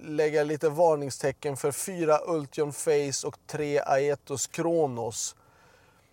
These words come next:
Jag rankar loppet som ett, åtta, fyra, tre. Men utgångshäst, solklar första häst, tycker jag ändå att det är ett Hellband for Am med tanke på att den just har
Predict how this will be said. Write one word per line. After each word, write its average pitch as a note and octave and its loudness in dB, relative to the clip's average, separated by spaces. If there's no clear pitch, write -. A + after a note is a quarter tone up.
Jag - 4
rankar G#3 2
loppet F3+ 2
som E3+ -2
ett, F3+ 0
åtta, E3 2
fyra, C#3 0
tre. C#3 -6
Men C#3 -2
utgångshäst, D3 -2
solklar C#3+ -2
första C3+ -2
häst, B2+ -2
tycker C3+ -2
jag C#3 4
ändå B2+ 0
att B2 -2
det B2+ 0
är B2+ -2
ett - -10
Hellband A#2+ -2
for A#2 0
Am A#2 -2
med A#2 -12
tanke A#2+ -4
på A#2+ -6
att A2+ -6
den A#2 -8
just A2 -10
har A#2+ 0